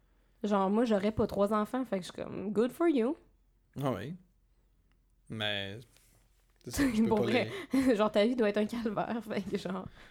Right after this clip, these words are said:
Speaker 2: Ouais.
Speaker 1: <laughs> Fait que genre
Speaker 2: Ça, je leur dis pas, mais
Speaker 1: <laughs>
Speaker 2: je le vois, c'est suffisant.
Speaker 1: <laughs> C'est ça. Tu t'en, t'en es témoin, fait que
Speaker 2: Mhm.
Speaker 1: Mm. Fait que sinon, euh,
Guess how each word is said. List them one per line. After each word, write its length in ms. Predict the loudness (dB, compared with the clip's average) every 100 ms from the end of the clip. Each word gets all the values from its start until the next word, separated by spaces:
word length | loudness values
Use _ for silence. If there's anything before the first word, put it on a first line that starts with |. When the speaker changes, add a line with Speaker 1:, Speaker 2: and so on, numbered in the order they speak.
| 2
Speaker 2:
Ouais. 140 | 2 4 2 2 4 2
Speaker 1:
<laughs> 360 | 0 -16 -16 -14 0
Fait 180 | 2
que 60 | 4
genre 320 | 2 4 4
Speaker 2:
Ça, 100 | 2
je 80 | 2
leur 160 | 0 0
dis 140 | -2
pas, 280 | -2 0 2
mais 380 | 0 4 4 6 4 4 2 -4 -6
Speaker 1:
<laughs> 500 | -4 -4 -4 -6 0
Speaker 2:
je 100 | 4
le 100 | 4
vois, 380 | 4 4 4 2
c'est 160 | -2 -2
suffisant. 440 | 2 2 0 0 4 4
Speaker 1:
<laughs> 100 | 6
C'est 120 | 2
ça. 180 | 4 0 0 -14 -14 -10
Tu 400 | -4 4 4 6
t'en, 340 | 4 4 4
t'en 180 | 2 2
es 60 | 2
témoin, 480 | 2 2 0 -2 -4
fait 180 | -6
que 240 | -6 -8 -8 -14 _ _ -14
Speaker 2:
Mhm. 240 | -14 -14 -18 -8
Speaker 1:
Mm. 140 | -8 -8 -14 _ -20 _ _ _ -20 _ _ -10 0
Fait 120 | 2
que 100 | 2
sinon, 340 | 2 2 4 4
euh, 340 | 2 0